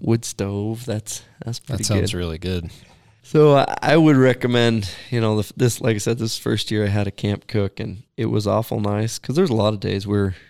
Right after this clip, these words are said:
Speaker 1: we're hunting those meadows till dark, till the last moment of light, 'cause those elk like to come out of the timber and feed in those meadows the last magic hour, usually the <laughs> last fifteen minutes. So that means we're hiking four or five miles in the dark.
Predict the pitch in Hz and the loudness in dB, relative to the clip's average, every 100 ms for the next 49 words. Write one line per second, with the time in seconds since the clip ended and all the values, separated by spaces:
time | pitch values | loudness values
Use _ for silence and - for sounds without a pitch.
0 | _ - 110 107 143 135 117 107 107 113 | _ -8 -4 2 2 4 2 0 0 -2
1 | 104 101 - - 113 104 104 101 127 - | 0 -2 -6 -4 0 0 0 -4 -8 -16
2 | - _ - 107 104 101 107 113 - 107 | -20 _ -8 -6 -2 0 2 0 -2 -2
3 | 107 101 98 95 104 107 - - 104 113 | 0 -2 -4 -2 -2 -2 -8 -8 -6 -4
4 | 101 104 104 - 101 101 - - 101 104 | -2 -2 -2 -2 -4 -4 -10 -6 -4 -4
5 | - _ _ _ _ - 107 107 101 - | -8 _ _ _ _ -4 -2 -2 -4 -4
6 | 107 104 98 - 110 104 101 98 95 107 | -2 -2 -4 -4 -4 -2 -4 -6 -4 -4
7 | 104 98 - 92 95 104 - 104 98 104 | -4 -6 -6 -4 -4 -6 -8 -8 -6 -6
8 | 101 92 104 101 110 - 110 123 110 104 | -6 -4 -4 -4 -8 -8 -4 -2 -2 -4
9 | - 101 123 - 139 - - 233 113 117 | -4 -4 -4 0 -2 -2 -2 0 0 -2
10 | 117 - - - - 113 117 127 - 123 | -4 -8 -16 -16 -2 0 2 2 2 2
11 | 117 107 107 101 113 - 104 92 110 104 | 2 2 0 2 2 0 -4 0 0 0
12 | 113 101 98 104 117 101 98 110 - 110 | 0 -2 -2 0 0 -2 -4 -8 -6 -4
13 | 104 113 - | -2 -4 -10